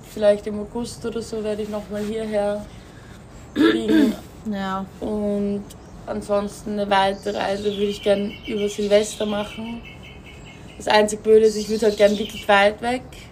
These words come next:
Speaker 1: Und ich habe aber da auch nur zwei Wochen, glaub ich, Zeit,
Speaker 2: Mhm.
Speaker 1: außer es ändert was am Uniplan. Und zwei Wochen für
Speaker 2: <laughs>
Speaker 1: Australien oder sowas ist halt auch nicht so lang. Dafür
Speaker 2: Das
Speaker 1: fliegt
Speaker 2: ist
Speaker 1: man
Speaker 2: wahr.
Speaker 1: halt wirklich saulang hin und der Flug kostet auch ordentlich. Und dann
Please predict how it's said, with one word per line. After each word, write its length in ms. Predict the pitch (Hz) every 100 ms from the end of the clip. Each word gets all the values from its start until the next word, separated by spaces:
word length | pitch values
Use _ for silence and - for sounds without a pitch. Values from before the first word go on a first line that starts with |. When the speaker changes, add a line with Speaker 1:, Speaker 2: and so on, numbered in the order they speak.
| - - -
Speaker 1:
Und 180 | 214 208 -
ich 180 | 220 208
habe 120 | 208
aber 120 | 202
da 140 | 202 202
auch 120 | 196
nur 140 | 196
zwei 240 | - 190 185
Wochen, 300 | 185 - 196
glaub 180 | - 185
ich, 100 | 180 -
Zeit, 260 | - -
Speaker 2:
Mhm. 100 | 240
Speaker 1:
außer 260 | - 226 202
es 100 | 196
ändert 240 | 196 190
was 180 | 185 196
am 100 | 196 214
Uniplan. 540 | 214 208 190 185 196 196 - - - - - - - - -
Und 160 | 220
zwei 240 | 214 202 202
Wochen 320 | 202 208 302
für 240 | - 214
Speaker 2:
<laughs> 20 | -
Speaker 1:
Australien 720 | 294 208 185 202 226 208 208
oder 120 | 208
sowas 420 | 208 208 202 208
ist 160 | 208 208
halt 140 | 196
auch 120 | -
nicht 220 | 196 196 -
so 160 | 185 180
lang. 220 | 175 170 180 180 - - - - - -
Dafür 240 | 190 226
Speaker 2:
Das 80 | 233
Speaker 1:
fliegt 140 | 220
Speaker 2:
ist 80 | 208
Speaker 1:
man 100 | 214
Speaker 2:
wahr. 60 | 220
Speaker 1:
halt 140 | 202 202
wirklich 360 | 208 208 202
saulang 580 | - - 196 202 196 202
hin 500 | 208 208 220 220 240 -
und 200 | 220 202 -
der 60 |
Flug 300 | 202 - 208 -
kostet 360 | 208 208 208 208
auch 100 | 202
ordentlich. 800 | - 202 202 202 208 208 208 226
Und 160 | 202
dann 320 | 196 196 196